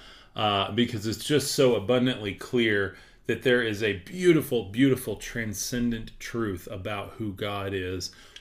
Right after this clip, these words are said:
hidden right under our noses. None of the constructed church religiosity want us to know about it.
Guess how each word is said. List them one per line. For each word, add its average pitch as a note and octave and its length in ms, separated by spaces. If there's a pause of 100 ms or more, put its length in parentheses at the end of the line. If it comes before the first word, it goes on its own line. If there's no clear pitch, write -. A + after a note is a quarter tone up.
(120)
hidden E3+ 380
right A#2+ 240
under G#2+ 300
our F#2+ 100
noses. G2 600 (340)
None D3 460
of D#3+ 140
the C3+ 80
constructed C3+ 1300
church B2 600
religiosity G#2+ 1400 (380)
want A2+ 380
us G2+ 240
to G#2+ 140
know F#2+ 220
about E2+ 360
it. E2 160